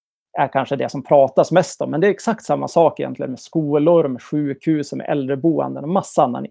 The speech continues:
kommunal infrastruktur. Och nu, liksom, där vi befinner oss nu i tid, så är vi i en fas där det finns ett väldigt stort renoveringsberg i den infrastrukturen.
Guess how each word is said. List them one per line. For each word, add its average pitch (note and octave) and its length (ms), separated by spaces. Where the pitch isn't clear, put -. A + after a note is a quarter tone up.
kommunal C3 380
infrastruktur. D3 680
Och E3+ 100
nu, F#3+ 440
liksom, D3+ 500
där D3 140
vi D3+ 120
befinner D3+ 340
oss D3 120
nu F3+ 320
i C3+ 40
tid, D3 540
så - 160
är D3 120
vi C#3+ 80
i D#3 40
en D3 80
fas E3+ 600
där D3+ 140
det C#3 60
finns C#3 500
ett D3+ 100
väldigt F#3 220
stort - 320
renoveringsberg D3 1160
i C#3+ 40
den C3+ 200
infrastrukturen. F#3 1040